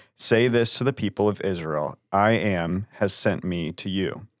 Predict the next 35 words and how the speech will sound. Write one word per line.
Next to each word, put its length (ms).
I 80
wanna 200
ask 180
you 100
guys, 380
so 120
how 300
does 220
the 80
concept 640
of 420
"I 200
am" 440
help 320
us 220
to 120
trust 440
God? 360
In 160
what 220
ways 280
can 160
we 60
rely 580
on 200
God's 340
constant 600
presence 600
and 140
unchanging 560
nature 520
in 140
our 140
daily 340
lives? 520